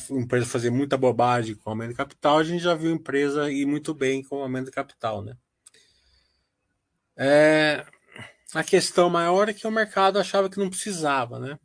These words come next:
Agora, a gente nunca sabe se nós chamamos capital pra fazer uma nova M e A, né? Então,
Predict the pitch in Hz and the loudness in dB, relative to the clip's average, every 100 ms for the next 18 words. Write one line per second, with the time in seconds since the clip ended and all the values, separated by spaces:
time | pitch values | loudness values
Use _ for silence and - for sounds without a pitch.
0 | _ 127 131 131 127 151 143 190 202 214 | _ -4 0 2 2 -2 -4 -6 -6 -6
1 | - 156 139 127 139 - 135 135 135 - | -2 -2 -2 -4 -4 -4 -6 -6 -8 -4
2 | 147 - - 165 175 185 156 156 151 160 | -4 -4 -8 -4 -4 -2 -2 0 0 -4
3 | 165 139 127 113 123 _ _ _ _ _ | -4 -4 -4 -8 -14 _ _ _ _ _
4 | _ - 117 135 | _ -12 -10 -10